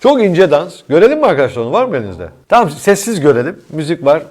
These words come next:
Müziği duymayalım. Sessiz görelim. Tamam. Şimdi bir şey gibi yayıldı.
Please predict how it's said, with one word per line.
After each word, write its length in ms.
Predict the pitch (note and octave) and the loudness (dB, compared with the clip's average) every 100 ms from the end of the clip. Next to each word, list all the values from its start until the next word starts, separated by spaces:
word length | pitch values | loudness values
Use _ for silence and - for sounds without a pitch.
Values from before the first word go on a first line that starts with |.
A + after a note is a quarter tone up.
| - | -14
Müziği 300 | C#3+ D3+ C#3+ | -8 -6 -4
duymayalım. 420 | D3+ A#2 B2 C#3+ | -4 -4 -4 -4
Sessiz 380 | C#3 C3+ D3 A2+ | -6 -6 -8 -8
görelim. 360 | G2 F#2 G#2 - - | -8 -8 -12 -10 0
Tamam. 340 | F3+ E3+ B3 - | 2 2 -2 -14
Şimdi 520 | - - D4 C#4+ A#3 A#3 - | -14 -10 -4 -2 -2 -6 -4
bir 400 | G#3 A#3+ - - | -2 -2 -6 -4
şey 240 | - A#3+ | 0 0
gibi 220 | G#3 F3+ | 0 0
yayıldı. 540 | A#3 G#3+ G#3 E3 B2 | 4 4 4 2 0